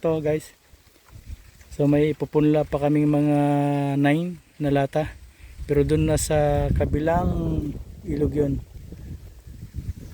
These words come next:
Yan, guys, no? So, ito na, hapon na.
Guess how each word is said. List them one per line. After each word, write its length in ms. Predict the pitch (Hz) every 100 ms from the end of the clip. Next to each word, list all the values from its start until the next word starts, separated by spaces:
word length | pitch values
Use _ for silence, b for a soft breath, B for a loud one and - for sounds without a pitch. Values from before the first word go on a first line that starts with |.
| - - - - - - - - - - -
Yan, 160 | 127 135
guys, 240 | 135 135 147
no? 80 | 143 - - - - - - - - - - - - - -
So, 120 | - 139 143 143 143 143 - - - -
ito 80 | 151
na, 160 | 185 190 -
hapon 320 | 127 135 156
na. 160 | 190